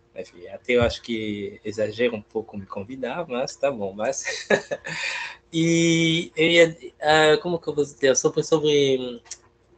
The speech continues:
como que eu parei aqui, né? Bom, eu, como você tava dizendo aí, eu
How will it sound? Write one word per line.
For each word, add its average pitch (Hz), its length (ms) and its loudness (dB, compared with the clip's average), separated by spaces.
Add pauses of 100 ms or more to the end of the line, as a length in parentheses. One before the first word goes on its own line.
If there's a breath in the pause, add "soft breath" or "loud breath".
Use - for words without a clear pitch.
como 127 200 -6
que - 120 -4
eu 127 100 0
parei 117 280 -2
aqui, 107 300 -6
né? 123 200 -10 (480 loud breath)
Bom, 160 300 8 (560)
eu, 165 300 4
como 165 220 2
você 127 300 -6 (100)
tava 123 180 2
dizendo 117 360 -4
aí, 113 240 0
eu 117 500 0